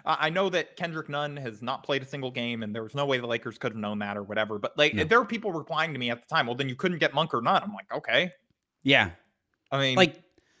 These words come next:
Speaker 2: knowing
Speaker 1: fine.
Speaker 2: what, knowing what Monk has
Speaker 1: You already
Speaker 2: turned
Speaker 1: got
Speaker 2: into
Speaker 1: Russ. Like, how much, how many one-on-one, like,
Speaker 2: Mm-hmm.
Speaker 1: ball, you know,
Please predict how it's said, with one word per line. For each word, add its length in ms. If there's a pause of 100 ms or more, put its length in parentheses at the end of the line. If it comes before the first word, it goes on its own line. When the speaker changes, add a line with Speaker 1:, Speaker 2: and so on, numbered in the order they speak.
(100)
Speaker 2:
knowing 340
Speaker 1:
fine. 20
Speaker 2:
what, 440
knowing 320
what 120
Monk 240
has 180
Speaker 1:
You 60
already 180
Speaker 2:
turned 160
Speaker 1:
got 0
Speaker 2:
into 120
Speaker 1:
Russ. 340
Like, 140
how 140
much, 300
how 160
many 400
one-on-one, 560
like, 100
Speaker 2:
Mm-hmm. 60
Speaker 1:
ball, 260
you 220
know, 120